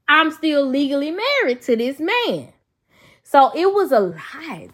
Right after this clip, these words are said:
It was like, "Okay, God, I, this is a whole process, but okay, I'll trust you." And so I just stopped because, like, I, when I say in May,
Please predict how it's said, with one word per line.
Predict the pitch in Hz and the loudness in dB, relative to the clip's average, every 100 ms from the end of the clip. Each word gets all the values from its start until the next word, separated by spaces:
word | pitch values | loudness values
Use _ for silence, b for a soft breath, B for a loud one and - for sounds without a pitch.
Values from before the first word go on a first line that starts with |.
| _ | _
It | 311 330 | -6 -4
was | 330 285 | -4 -4
like, | 254 214 214 202 | -2 0 0 0
"Okay, | 240 277 277 247 240 | 0 0 2 2 0
God, | 220 | 0
I, | 202 185 180 175 175 175 185 214 214 214 220 214 220 | 2 2 0 -2 -2 -4 -2 0 0 -2 -6 -8 -6
this | 247 254 | -6 -8
is | 262 208 | -10 -8
a | 180 180 B B B | -8 -8 B B B
whole | - 226 262 294 | -4 -2 0 0
process, | 294 294 269 - 208 202 202 | 0 0 -2 -4 -4 -4 -6
but | 190 180 | -8 -6
okay, | 175 233 277 233 | -6 -4 -2 0
I'll | 220 233 | 0 -2
trust | - 294 294 - | -4 -6 -6 -10
you." | 165 147 _ b b b 240 | -12 -14 _ b b b -8
And | 226 | -8
so | 226 214 196 - _ | -4 -2 -2 -6 _
I | 240 339 359 339 330 - | 0 2 2 0 -4 -10
just | 214 240 240 _ _ _ _ _ - | -6 -6 -6 _ _ _ _ _ -4
stopped | 220 202 - - - 214 | -2 -2 -4 -12 -16 -14
because, | 208 226 | -6 -4
like, | 214 190 - | -2 -4 -2
I, | 226 254 | -2 -2
when | 196 190 190 | -4 -8 -8
I | 277 | -6
say | 302 269 254 | -4 -2 0
in | 254 | -2
May, | 262 175 151 | -2 -4 -6